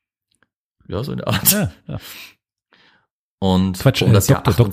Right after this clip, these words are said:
Speaker 1: achtundzwanzig.
Speaker 2: Entschuldigung, Doktor Manhattan, nicht Mister. <clears throat> Ja, Entschuldigung.
Speaker 1: Ja, so viel Zeit muss,
Speaker 2: Ja,
Speaker 1: nee,
Speaker 2: ja,
Speaker 1: so viel
Speaker 2: ja,
Speaker 1: Zeit muss
Speaker 2: das muss
Speaker 1: sein.
Speaker 2: schon korrekt alles wiedergegeben werden. <laughs>
Speaker 1: Um das Jahr achtundzwanzig nach Christus begann er dann öffentlich zu predigen.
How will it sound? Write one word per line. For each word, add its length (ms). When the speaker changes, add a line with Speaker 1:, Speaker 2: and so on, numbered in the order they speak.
Speaker 1:
achtundzwanzig. 240
Speaker 2:
Entschuldigung, 240
Doktor 240
Manhattan, 360
nicht 200
Mister. 240
<clears throat> 200
Ja, 200
Entschuldigung. 380
Speaker 1:
Ja, 160
so 140
viel 120
Zeit 220
muss, 120
Speaker 2:
Ja, 100
Speaker 1:
nee, 100
Speaker 2:
ja, 80
Speaker 1:
so 140
viel 120
Speaker 2:
ja, 60
Speaker 1:
Zeit 160
muss 140
Speaker 2:
das 60
muss 80
Speaker 1:
sein. 60
Speaker 2:
schon 140
korrekt 340
alles 220
wiedergegeben 420
werden. 140
<laughs> 80
Speaker 1:
Um 100
das 180
Jahr 120
achtundzwanzig 680
nach 200
Christus 760
begann 260
er 40
dann 300
öffentlich 260
zu 120
predigen. 480